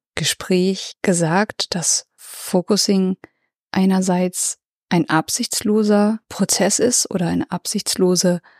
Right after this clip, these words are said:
Haltung und dass es gleichzeitig von jedem System den Sog zum Lebendigen gibt.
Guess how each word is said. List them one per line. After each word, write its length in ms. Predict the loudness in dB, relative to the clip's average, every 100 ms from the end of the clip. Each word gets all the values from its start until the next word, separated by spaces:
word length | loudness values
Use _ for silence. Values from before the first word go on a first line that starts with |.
| _
Haltung 680 | -4 0 0 2 2 2 0 -4
und 160 | -2
dass 140 | -2 -4
es 280 | -4 -6 -10 _ _ -4
gleichzeitig 1160 | 0 2 0 -2 -4 -4 -2 -4 -4 -6 -8 -14 _
von 280 | -12 0 2
jedem 260 | 4 4 4
System 540 | 2 0 2 4 4
den 160 | 4 2
Sog 480 | 4 4 4 0
zum 400 | -2 0 2 0 -2
Lebendigen 840 | 0 2 4 4 2 2 0 -2 _ -6
gibt. 480 | -2 -2 -2 -8